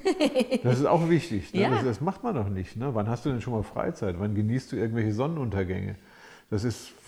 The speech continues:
Speaker 2: immer hast du was zu tun und du hast was zu tun, dann musst du hier und dann musst du da und dann musst du hier nochmal gucken und anstatt den Sonnenuntergang anzugucken in der Schanze, wo wohnst du, in Eimsbüttel,
Speaker 1: Mhm.
Speaker 2: so, ne,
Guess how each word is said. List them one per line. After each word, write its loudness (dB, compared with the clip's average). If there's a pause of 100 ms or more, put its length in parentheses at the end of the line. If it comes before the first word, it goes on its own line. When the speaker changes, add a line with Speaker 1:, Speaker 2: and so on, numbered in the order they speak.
(120)
Speaker 2:
immer 4
hast 2
du -2
was 2
zu -4
tun 0
und 0
du 2
hast -2
was -6
zu -12
tun, -4
dann -2
musst -4
du -2
hier 2
und -2
dann -2
musst -6
du -4
da -2
und -4
dann -4
musst -6
du -2
hier 2
nochmal -2
gucken -4
und -4 (280)
anstatt 2
den 2
Sonnenuntergang 0
anzugucken -6
in -6
der 0
Schanze, -6
wo -2
wohnst -6
du, -4
in -4
Eimsbüttel, -4 (100)
Speaker 1:
Mhm. -4
Speaker 2:
so, 0 (540)
ne, 2